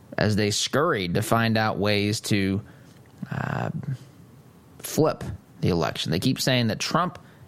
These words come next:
and his legal team want to change the outcome of the election. Folks, the evidence suggests,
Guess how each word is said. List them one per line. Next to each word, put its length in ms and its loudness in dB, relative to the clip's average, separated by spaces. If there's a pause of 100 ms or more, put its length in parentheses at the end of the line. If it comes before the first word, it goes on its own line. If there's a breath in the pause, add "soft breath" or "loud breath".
and 100 4
his 180 2
legal 240 2
team 300 2
want 180 0
to 80 -2
change 480 0
the 160 2
outcome 360 0
of 100 2
the 80 2
election. 460 0
Folks, 320 0
the 180 2
evidence 460 0
suggests, 640 -2